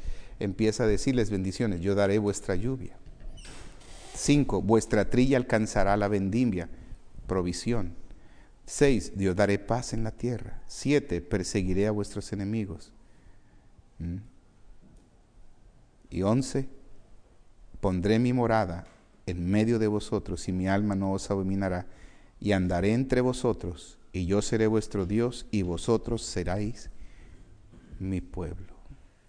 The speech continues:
Entonces, andar con Dios y que Dios ande con nosotros,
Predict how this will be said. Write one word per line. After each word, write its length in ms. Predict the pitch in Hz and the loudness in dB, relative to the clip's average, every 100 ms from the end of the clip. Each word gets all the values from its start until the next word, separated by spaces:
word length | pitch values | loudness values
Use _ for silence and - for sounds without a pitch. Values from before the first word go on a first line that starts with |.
| - - - - | -20 -20 -20 -20
Entonces, 260 | - 196 185 | -14 -8 -4
andar 320 | 165 202 254 | -2 -2 -4
con 220 | - 165 | -4 -4
Dios 540 | 113 120 107 98 - - | -2 0 0 -2 -6 -6
y 200 | 123 117 | -2 -2
que 200 | - 104 | 0 0
Dios 380 | 101 165 220 165 | 2 2 2 0
ande 320 | 208 214 139 | 0 0 0
con 240 | 113 101 | 0 0
nosotros, 800 | 92 - 98 82 107 196 - - | -2 -2 -2 2 2 2 -2 -12